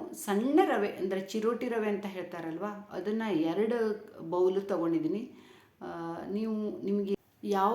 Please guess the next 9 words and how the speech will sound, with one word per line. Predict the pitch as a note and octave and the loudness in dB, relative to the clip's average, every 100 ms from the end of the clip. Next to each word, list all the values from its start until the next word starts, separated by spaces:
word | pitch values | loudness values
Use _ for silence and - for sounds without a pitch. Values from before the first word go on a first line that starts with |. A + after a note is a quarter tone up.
| A3 | 8
ಬೌಲು | G#3+ A#3 A3+ A3 | 8 8 4 0
ಅಥವಾ | A3 G#3 | 0 0
ಯಾವ | F#3+ G#3 G#3+ G#3 | 2 2 0 0
ಪಾತ್ರೆಯಲ್ಲಿ | F#3 - G#3 G#3+ G#3+ | 0 0 -2 0 0
ಅಳತೆ | F3+ F3+ G3+ | -2 -2 0
ಮಾಡ್ಕೋಬೇಕೋ | F#3+ F#3 F#3+ F3+ G#3 G#3 | 0 0 -4 -4 -2 -2
ಮಾಡ್ಕೋಬಹುದು. | F#3 - F3+ F3 F3 C4 E4+ - | -2 -4 -8 -8 -6 -6 -6 -4
ನಾನು | A3+ A3+ A#3+ C4 A3+ | -2 -2 -2 -4 -2
ಒಂದು | G3+ | 0